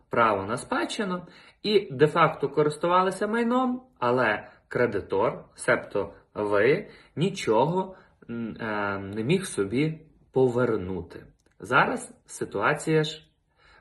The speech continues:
виглядає іншим чином. Незважаючи на те, чи спадкоємці отримали свідоцтво про право на спадщину,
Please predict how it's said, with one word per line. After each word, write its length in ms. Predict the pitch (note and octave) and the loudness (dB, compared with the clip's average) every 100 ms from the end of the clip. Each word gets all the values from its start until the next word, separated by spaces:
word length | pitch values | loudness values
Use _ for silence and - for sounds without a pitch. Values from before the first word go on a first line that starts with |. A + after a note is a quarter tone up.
| - | -6
виглядає 580 | G#2 G#2 G2+ B2 D3 | -4 -2 -2 0 0
іншим 600 | - - B2 C3 - C3+ C#3 - _ - | 0 -6 -6 -6 -2 -2 -4 -16 _ -12
чином. 480 | - B2+ G#2 E2+ - - - - - - | 0 4 4 2 -12 -20 -20 -20 -16 -8
Незважаючи 680 | G#2+ A2+ D#3+ A#3+ B3 - | -4 2 4 4 2 2
на 120 | F#3+ F3+ | 0 0
те, 300 | F3+ B2 G2+ | 2 2 2
чи 140 | A2+ | -4
спадкоємці 960 | - - D#3 - F3 D3 G#2+ F2+ - - - - - - | -8 -6 -4 0 0 2 -2 -4 -12 -20 -20 -20 -16 -2
отримали 680 | F#3 F3+ F3 D#3 C3+ C3 | -2 4 6 6 6 0
свідоцтво 640 | C3 D3 C3 C#3+ C#3 - C#3 | 0 -2 4 2 2 -2 -4
про 440 | - D3 C#3+ - | -2 0 0 -2
право 440 | - D3+ D3+ D#3 D3+ | -2 4 4 4 0
на 120 | D#3 | -4
спадщину, 720 | - - E3 D#3+ - E3+ F#3 | -4 -2 -2 -4 -8 -10 -10